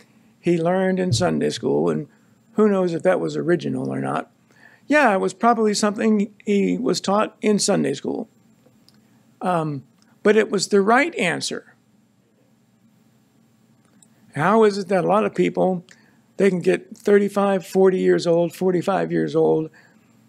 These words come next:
and have no idea where they're going when they die? They have no appreciation for the death of Jesus Christ and what it means to the entire world. So he was, uh, maybe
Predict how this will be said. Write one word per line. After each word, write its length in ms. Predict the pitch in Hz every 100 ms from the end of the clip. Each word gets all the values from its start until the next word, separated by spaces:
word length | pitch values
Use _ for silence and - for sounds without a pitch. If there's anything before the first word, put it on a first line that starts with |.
| -
and 320 | 196 175 170
have 240 | 160 165 156
no 280 | 180 214 208
idea 500 | 208 185 160 127 143
where 160 | 165
they're 160 | 170 160
going 300 | 180 190 175
when 140 | 170
they 140 | 165 156
die? 440 | 165 165 190 185 - _ _ - - - -
They 120 | 190
have 180 | 170 170
no 180 | 190 185
appreciation 840 | 185 202 170 185 185 170 190 196
for 160 | - 165
the 120 | 135
death 320 | 135 196 190
of 100 | 151
Jesus 460 | 131 170 160 156 147
Christ 500 | 170 180 190 180 - - - -
and 80 | 160
what 160 | 190
it 140 | 185 202
means 540 | 196 214 202 180 165
to 160 | - 165
the 140 | 156
entire 440 | 156 143 185 196 185
world. 540 | 147 170 151 - - - _ _ _ _ _ _ _ _ _ _ _ _ _ _ _ _ _ _ -
So 440 | 175 170 151 - - _ -
he 140 | 190
was, 220 | 196 156 165
uh, 280 | 170 156 135 - _ _ - 117
maybe 420 | 180 170 151